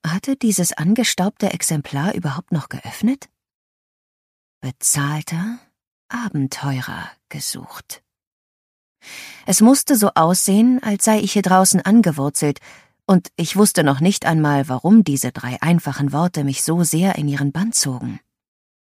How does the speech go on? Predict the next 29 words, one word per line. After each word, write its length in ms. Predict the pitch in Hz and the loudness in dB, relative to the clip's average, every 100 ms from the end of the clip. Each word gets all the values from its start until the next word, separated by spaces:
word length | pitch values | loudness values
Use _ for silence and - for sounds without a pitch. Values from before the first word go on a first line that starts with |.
| _ | _
Der 160 | 202 220 | 2 6
Laden 440 | 214 214 247 285 | 6 6 6 6
wirkte 320 | 247 233 - 214 | 4 0 2 6
muffig 480 | 202 196 - 175 | 6 4 0 0
und 220 | 175 165 - | -2 -2 -2
alt, 340 | 147 135 - _ - _ _ | -2 -4 -8 _ -20 _ _
befand 320 | 165 180 185 | 0 4 4
sich 160 | 180 165 | 4 2
in 80 | 160 | 2
der 140 | 151 | 4
letzten 420 | 165 202 - 180 | 2 0 0 0
verwinkelten 720 | 156 151 160 180 185 165 151 | 0 0 2 2 2 0 0
Seitenstraße 880 | 147 160 185 160 - 156 151 151 131 | 2 0 0 0 -2 0 0 0 -2
Covent 480 | 123 180 175 151 147 | -2 2 2 2 0
Gardens, 480 | 175 180 170 147 - - - _ _ _ | 0 2 2 0 -2 -10 -20 _ _ _
und 160 | 233 214 | 2 4
selbst 320 | 208 - - | 4 2 2
jetzt, 600 | 214 220 - - - - | 2 2 -2 -6 -10 -10
wo 100 | - | -12
das 320 | - 180 - - | -10 -8 -8 -2
Viertel 360 | 180 175 170 | 0 2 0
normalerweise 880 | 151 147 170 185 165 156 147 143 135 | 2 2 2 4 2 0 -2 -2 -4
vor 220 | 135 - | -6 -12
Touristen 500 | - 143 160 170 - | -10 -4 -2 0 0
überquoll, 680 | 147 214 190 156 - 160 160 151 - - _ _ | 2 2 4 0 2 2 2 -2 -10 -20 _ _
verirrte 460 | - - 214 - 220 | -2 2 2 2 2
sich 200 | 220 - | 2 4
niemand 440 | 214 175 135 127 | 6 4 0 -6
hierher. 340 | 139 131 139 | -8 -8 -8